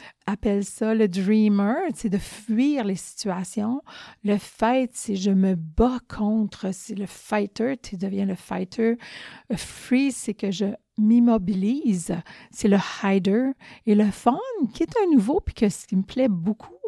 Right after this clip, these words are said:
parce que c'est le people pleaser, tu sais, je plais à tout prix. C'est comme un peu, euh, euh, devenir invisible,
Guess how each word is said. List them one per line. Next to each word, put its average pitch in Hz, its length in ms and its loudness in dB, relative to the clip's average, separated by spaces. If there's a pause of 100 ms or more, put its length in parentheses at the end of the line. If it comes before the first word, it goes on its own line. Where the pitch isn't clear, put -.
parce - 220 -4
que 220 80 0
c'est - 180 -6
le 196 140 0
people 349 520 -2
pleaser, 240 640 0
tu 233 180 -6
sais, 285 100 -8
je 190 320 2
plais 247 420 0 (160)
à 214 160 -2 (220)
tout 262 140 -6
prix. - 420 -6 (360)
C'est - 140 -12
comme 277 220 2
un 208 120 4
peu, 277 520 -2
euh, 190 140 0 (520)
euh, 208 60 -2
devenir 202 400 4
invisible, 185 840 4